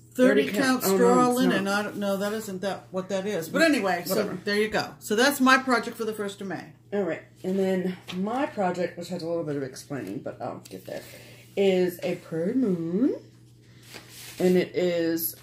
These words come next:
Speaker 2: we'd turn back if you was us. And, um, there's the Wizard of Oz characters, obviously.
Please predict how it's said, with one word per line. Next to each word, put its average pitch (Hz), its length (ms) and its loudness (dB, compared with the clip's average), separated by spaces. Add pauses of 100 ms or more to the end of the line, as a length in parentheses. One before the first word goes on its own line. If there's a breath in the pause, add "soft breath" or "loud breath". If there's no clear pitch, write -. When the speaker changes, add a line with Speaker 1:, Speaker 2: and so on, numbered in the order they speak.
(240)
Speaker 2:
we'd 208 300 0
turn 226 420 -2
back 180 480 -2 (180)
if 165 240 0
you 180 240 4
was 208 340 2
us. 156 840 -2 (1160 soft breath)
And, 165 680 2 (640 soft breath)
um, 123 580 -2 (460)
there's 170 260 0
the 160 60 -8
Wizard 170 320 -2
of 175 60 0
Oz 180 160 -2
characters, 269 580 -4
obviously. 294 640 -10